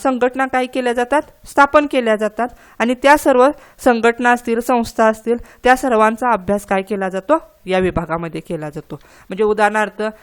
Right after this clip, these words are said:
सार्क असेल किंवा आंतरराष्ट्रीय नाणेनिधी असेल, जागतिक बँक असेल, आशियाई विकास बँक असेल, आंतरराष्ट्रीय वित्तीय महामंडळ असेल, संयुक्त राष्ट्र व्यापार असेल आणि विकास असेल, त्याचबरोबर युरो-,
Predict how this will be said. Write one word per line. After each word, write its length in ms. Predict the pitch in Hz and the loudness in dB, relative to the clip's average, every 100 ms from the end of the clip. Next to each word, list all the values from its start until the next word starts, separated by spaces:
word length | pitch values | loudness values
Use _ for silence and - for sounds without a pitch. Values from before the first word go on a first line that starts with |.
| _ | _
सार्क 360 | - 226 220 226 | 2 4 4 0
असेल 460 | 202 - 185 185 180 _ - | 0 -2 -4 -4 -8 _ -6
किंवा 180 | 208 214 | 2 4
आंतरराष्ट्रीय 560 | 202 - 220 214 220 | 4 0 0 0 0
नाणेनिधी 540 | 220 226 226 240 220 196 | 4 4 4 0 2 4
असेल, 460 | 190 - 180 175 170 - 190 | 2 2 -2 -2 -6 -14 -2
जागतिक 360 | 220 214 247 214 | -2 -2 -6 0
बँक 300 | 233 226 208 | 0 2 0
असेल, 420 | 202 - 180 175 - _ _ | 0 0 -2 -2 -10 _ _
आशियाई 460 | - 262 247 233 240 | 0 2 4 4 4
विकास 360 | 233 - 233 226 | -2 2 0 2
बँक 300 | 226 208 202 | 0 2 2
असेल, 440 | 196 - 175 170 - _ _ - | 0 -2 -4 -4 -10 _ _ -2
आंतरराष्ट्रीय 560 | 214 214 226 233 240 | -2 2 2 2 0
वित्तीय 280 | 240 226 247 | -4 -2 0
महामंडळ 540 | 240 240 247 247 214 202 | 2 2 0 0 2 2
असेल, 440 | 190 - 180 175 - - - | 2 -2 -4 -6 -10 -14 0
संयुक्त 320 | 233 240 240 | 2 2 2
राष्ट्र 320 | 247 226 - | 0 0 0
व्यापार 320 | 214 202 196 190 | 0 0 2 2
असेल 420 | 190 - 180 175 - - - | 0 -4 -6 -6 -10 -20 -6
आणि 240 | - 208 233 | 0 0 2
विकास 400 | 240 240 226 220 | 0 4 4 4
असेल, 340 | 202 190 180 185 - _ | 0 0 -2 -4 -16 _
त्याचबरोबर 640 | 226 240 226 226 226 233 | 2 4 4 4 6 4
युरो-, 300 | 233 233 233 | 4 6 6